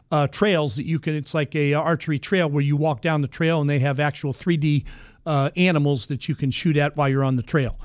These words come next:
So, uh, take advantage of, uh, at least checking it out, see if it's something you wanna do. And again, if you wanna call in today's show, either to talk about anything that's on your mind related to guns, give us a call here at four five seven, twelve ninety.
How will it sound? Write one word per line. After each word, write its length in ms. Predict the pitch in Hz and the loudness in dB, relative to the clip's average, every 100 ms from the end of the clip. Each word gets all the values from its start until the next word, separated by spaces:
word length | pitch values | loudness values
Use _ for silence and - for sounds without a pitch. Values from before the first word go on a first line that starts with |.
| - - - | -16 -20 -20
So, 320 | - 165 139 139 | -4 2 4 4
uh, 160 | 135 | 2
take 320 | - 180 180 | 0 0 0
advantage 600 | 180 143 165 175 175 139 160 | 0 0 0 2 2 0 0
of, 200 | 151 143 | 0 2
uh, 180 | 143 | 2
at 120 | 143 170 | 0 0
least 200 | 165 - | -2 2
checking 340 | 180 - 151 | 0 0 0
it 80 | 156 | 0
out, 200 | 160 143 | 0 0
see 140 | 165 | -2
if 100 | 143 | -2
it's 100 | 143 | -4
something 320 | - 151 - 139 | -2 -2 0 2
you 100 | 135 | 2
wanna 180 | 135 | 2
do. 200 | 123 139 | 2 0
And 80 | 127 | 0
again, 260 | 131 160 143 | 0 2 0
if 160 | - | 0
you 60 | 214 | 2
wanna 160 | 226 190 | 2 2
call 260 | - 170 | 0 2
in 120 | 175 | 2
today's 320 | 180 156 165 - | 0 0 0 0
show, 340 | 180 175 175 - - - - | 0 2 -2 -8 -20 -16 0
either 280 | 170 160 147 | 2 4 2
to 100 | 127 | 0
talk 240 | 180 160 | 0 0
about 180 | 160 151 | 0 2
anything 300 | 170 - 175 | 0 0 0
that's 160 | 147 | 0
on 140 | 160 170 | 0 0
your 100 | 156 | 2
mind 240 | 160 165 | 2 0
related 360 | 143 160 160 - | 2 0 0 -4
to 60 | |
guns, 320 | - 170 170 127 | -2 2 2 0
give 140 | 175 | -2
us 120 | 139 | -4
a 40 | 131 | -4
call 220 | 170 160 | 0 2
here 120 | 165 | 0
at 80 | - | 0
four 200 | 175 160 | 0 0
five 260 | 165 151 | 2 0
seven, 300 | - 175 160 | 0 0 0
twelve 260 | 131 170 156 | 0 0 2
ninety. 380 | 165 175 180 | 2 2 0